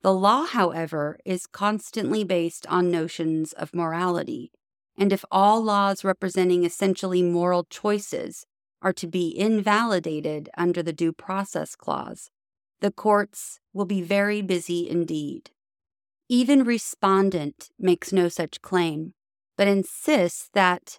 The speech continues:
majority sentiments about the morality of homosexuality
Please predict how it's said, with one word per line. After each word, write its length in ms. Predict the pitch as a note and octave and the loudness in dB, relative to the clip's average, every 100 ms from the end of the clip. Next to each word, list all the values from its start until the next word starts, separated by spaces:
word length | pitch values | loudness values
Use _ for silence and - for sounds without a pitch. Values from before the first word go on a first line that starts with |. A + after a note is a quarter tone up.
| _ | _
majority 640 | G#3 G3+ A#3 A#3 B3+ A#3+ | -2 0 2 2 4 2
sentiments 840 | A#3+ G#3+ G#3 G3 F#3 E3 D#3+ - - | 2 2 2 2 -2 0 -4 -6 -8
about 320 | F#3 E3+ - | 0 0 0
the 80 | F#3 | 0
morality 760 | F3 F3 F3+ G#3 A3 G#3+ G#3 | 2 2 2 2 0 -2 -2
of 120 | G3+ | -4
homosexuality 1300 | F#3 F#3 F3 - D#3+ - D#3+ F3 G#3 F3+ F3 D#3 D#3 | -2 -2 -2 -2 -8 -6 -2 2 4 2 -2 -4 -6